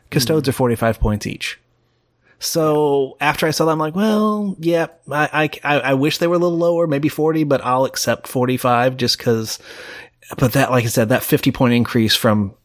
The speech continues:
Speaker 1: start to finish, it,
Speaker 2: Yeah.
Speaker 1: it, it felt like a hurt 'cause I wanted to have two of those units in an army, and that fifty points means I can really only have one if, unless I wanna sacrifice other units,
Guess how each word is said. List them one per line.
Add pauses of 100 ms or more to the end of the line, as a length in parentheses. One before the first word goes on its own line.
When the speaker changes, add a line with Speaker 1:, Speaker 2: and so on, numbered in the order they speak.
Speaker 1:
start
to
finish, (640)
it,
Speaker 2:
Yeah.
Speaker 1:
it, (100)
it
felt
like
a
hurt (180)
'cause
I
wanted
to
have
two
of
those
units
in
an
army,
and (400)
that
fifty
points
means (680)
I
can
really
only
have
one
if,
unless
I
wanna
sacrifice
other
units,